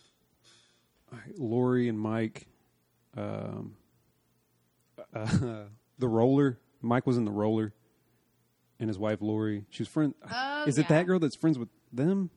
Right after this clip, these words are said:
Speaker 2: I don't remember
Speaker 1: I
Speaker 2: that.
Speaker 1: can't remember her name.
Speaker 2: I'm,
Speaker 1: I don't
Speaker 2: like,
Speaker 1: know.
Speaker 2: drawing a blank.
Speaker 1: Yeah, I don't know.
Speaker 2: I don't know why, but the name Meredith came into my head, but that's not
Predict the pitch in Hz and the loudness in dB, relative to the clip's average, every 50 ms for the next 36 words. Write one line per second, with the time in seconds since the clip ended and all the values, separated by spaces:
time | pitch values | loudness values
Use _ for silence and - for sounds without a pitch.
0 | _ _ - 269 320 359 359 269 - - - 165 156 147 147 - - - - - | _ _ -20 -20 -18 -18 -18 -18 -20 -20 -20 -20 -20 -20 -20 -20 -20 -20 -16 -14
1 | 151 143 135 131 117 117 107 104 - - - - - - - 240 262 277 - - | -14 -14 -14 -14 -16 -16 -18 -18 -18 -16 -16 -16 -14 -12 -12 -12 -10 -10 -10 -10
2 | - - - - - - 190 170 165 156 151 151 147 - - 78 76 - - _ | -10 -10 -12 -14 -16 -18 -18 -18 -16 -18 -18 -20 -20 -20 -20 -20 -20 -20 -20 _
3 | _ - 95 87 82 82 - - _ _ _ _ - - - - 50 - - - | _ -8 -8 -8 -8 -10 -14 -18 _ _ _ _ -20 -20 -20 -20 -20 -20 -20 -20
4 | 127 - _ _ - - 208 226 226 233 214 190 190 185 185 185 185 - 190 185 | -20 -20 _ _ -18 -16 -14 -12 -12 -12 -12 -12 -12 -12 -12 -14 -18 -18 -16 -16
5 | 180 180 185 175 165 156 160 165 180 185 196 202 _ _ - 208 196 196 196 190 | -16 -16 -16 -16 -14 -14 -14 -14 -14 -14 -16 -18 _ _ -16 -14 -14 -14 -14 -14
6 | 202 196 196 196 190 185 180 170 165 180 - - 170 165 | -16 -16 -14 -14 -16 -16 -18 -20 -20 -20 -20 -20 -20 -20